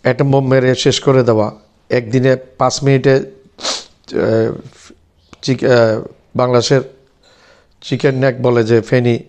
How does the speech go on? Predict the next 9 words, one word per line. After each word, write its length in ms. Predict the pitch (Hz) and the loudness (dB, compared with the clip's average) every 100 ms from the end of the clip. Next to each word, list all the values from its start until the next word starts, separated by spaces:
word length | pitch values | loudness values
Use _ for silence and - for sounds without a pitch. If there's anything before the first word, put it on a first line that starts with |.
| _ _ _ | _ _ _
সেই, 400 | - 123 120 73 | -4 0 2 0
সেটা 280 | - 120 127 | -2 -2 0
দখল 280 | 120 117 123 | 0 0 0
করে 240 | 123 117 | 2 0
নেওয়া, 180 | 110 110 | 0 -4
চট্টগ্রামকে 680 | 107 113 131 120 113 135 123 | -4 -4 -2 -2 0 0 0
দখলে 440 | - 120 123 123 | -2 -2 0 0
নিয়ে 200 | 120 117 | 0 -2
নেওয়া, 220 | 104 101 | -2 -6